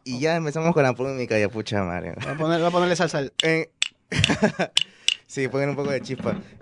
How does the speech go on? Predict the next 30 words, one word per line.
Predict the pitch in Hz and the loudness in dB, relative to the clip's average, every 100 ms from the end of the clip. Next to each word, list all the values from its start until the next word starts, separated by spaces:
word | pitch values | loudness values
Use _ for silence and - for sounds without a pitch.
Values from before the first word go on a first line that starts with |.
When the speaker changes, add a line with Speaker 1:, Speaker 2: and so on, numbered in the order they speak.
| - | -2
Speaker 1:
Eh, | 170 170 160 | 2 2 0
en | 160 | 0
particular, | 170 170 196 226 | 2 2 2 2
a | 175 | 4
mí | 180 233 | 4 2
sí | 220 | 0
me | 196 | 0
agradó | 147 139 147 | 2 4 2
este | 147 | -2
St-, | 135 139 - | -6 -6 -4
Extreme | 113 - 131 | -4 -2 -2
Rules. | 120 135 - - | -2 -2 -4 -6
Este, | 110 - 110 | -6 -4 -4
lo | 104 107 | -2 -2
que | 107 | 0
pedía | 113 139 | 2 4
la | 131 | 2
gente | 135 131 131 131 127 117 104 98 - | 2 0 0 0 2 2 0 -2 -8
se | - 107 | -6 0
le | 107 | 2
dio. | 120 127 135 147 - _ - - - | 6 6 4 2 -8 _ -20 -20 -8
Creo | 127 123 | -4 -2
que | 120 | -2
Vince | 120 123 117 | -2 -4 -6
está | - 120 120 117 | 0 2 4 2
empezando | 110 117 120 117 | -2 -2 -2 -2
a | |
hacer | 123 120 | -2 -2
los | 113 | -4
cambios. | - 131 131 139 160 | -2 0 0 -4 -6